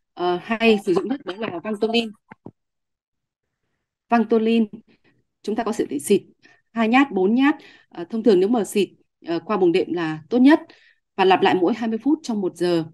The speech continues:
Với những cái trường hợp mà hen mức độ trung bình là đã phải cân nhắc sử dụng corticoid đường uống. Ờ, tất cả những cái trường hợp mà dù là hen, ờ, ở mức độ trung bình, hen nặng hay hen nặng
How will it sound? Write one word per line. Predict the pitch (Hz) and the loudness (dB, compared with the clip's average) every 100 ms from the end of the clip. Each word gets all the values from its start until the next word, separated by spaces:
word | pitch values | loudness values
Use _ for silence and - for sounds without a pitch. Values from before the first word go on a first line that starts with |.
| _ _ _ _ _ - | _ _ _ _ _ -6
Với | 214 | -4
những | 240 | -2
cái | - 285 | -2 -2
trường | 208 | -2
hợp | 190 180 | -2 -2
mà | 180 170 170 - _ | -2 -2 -4 -14 _
hen | 226 226 220 214 208 _ | -6 -4 -2 -4 -8 _
mức | 294 | 2
độ | 254 | 2
trung | - 208 | 2 -2
bình | 202 175 160 | 2 2 0
là | 165 175 | -4 -4
đã | - | -4
phải | - | -8
cân | 170 196 | -8 -6
nhắc | 247 247 | -6 -4
sử | 160 | -4
dụng | 170 - | -2 -4
corticoid | - 240 - 190 269 - | -6 -12 -6 -6 -6 -8
đường | 160 151 | -8 -4
uống. | 180 175 233 339 - _ _ _ _ | 0 2 2 0 -4 _ _ _ _
Ờ, | - 175 175 - _ _ _ _ _ _ _ _ _ | -6 -4 -4 -8 _ _ _ _ _ _ _ _ _
tất | 370 | -2
cả | - 160 | 2 4
những | 180 | 4
cái | 277 269 | 0 -2
trường | 202 | 0
hợp | 190 170 | -2 -2
mà | 175 170 | 0 0
dù | 160 180 | 2 2
là | 170 | 2
hen, | 190 208 202 - - _ - | 0 -6 -6 -10 -20 _ -6
ờ, | 180 190 185 - _ _ _ _ _ _ _ _ _ _ _ | -2 0 0 -4 _ _ _ _ _ _ _ _ _ _ _
ở | 196 | -2
mức | 226 269 | 0 2
độ | 202 | 0
trung | 233 220 | 0 2
bình, | 190 180 160 - _ | 6 4 2 -6 _
hen | 220 214 | -6 -2
nặng | 214 196 - _ | 0 0 -4 _
hay | - 208 202 196 185 - _ _ - | -8 -2 0 0 -4 -10 _ _ -4
hen | 220 | 0
nặng | 226 | 2